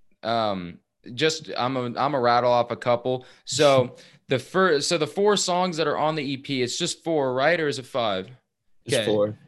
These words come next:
Speaker 1: So the
Speaker 2: Yeah.
Speaker 1: four are on there are Better, Falling Off, Maui, and Alone. My personal favorite probably has to be Maui. You gotta, you gotta just go
Speaker 2: <laughs>
Speaker 1: fucking listen for it. You know,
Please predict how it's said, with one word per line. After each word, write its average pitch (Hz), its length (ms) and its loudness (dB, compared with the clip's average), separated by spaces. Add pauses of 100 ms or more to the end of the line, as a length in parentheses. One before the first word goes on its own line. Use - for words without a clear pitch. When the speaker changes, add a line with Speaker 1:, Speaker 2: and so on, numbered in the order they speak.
Speaker 1:
So - 160 -4
the 127 100 0
Speaker 2:
Yeah. 117 140 0
Speaker 1:
four 180 360 4
are 131 160 2
on 147 140 0
there 160 260 0
are 117 280 2
Better, 147 640 0
Falling 143 440 -2
Off, 131 280 -2
Maui, 127 500 -2
and 117 100 -6
Alone. 110 340 -4
My 147 160 -2
personal 170 440 -6
favorite 156 480 -2 (200)
probably 143 300 0
has 131 260 0
to - 80 -18
be 127 140 -8
Maui. 120 560 -2 (160)
You 123 160 -8
gotta, 147 360 2
you 147 160 -8
gotta 147 300 0
just - 300 -4
go 156 120 2
Speaker 2:
<laughs> 135 60 -4
Speaker 1:
fucking 139 300 -4
listen 139 280 -6
for 139 180 -6
it. 131 200 -6
You 131 300 -4
know, 123 180 -4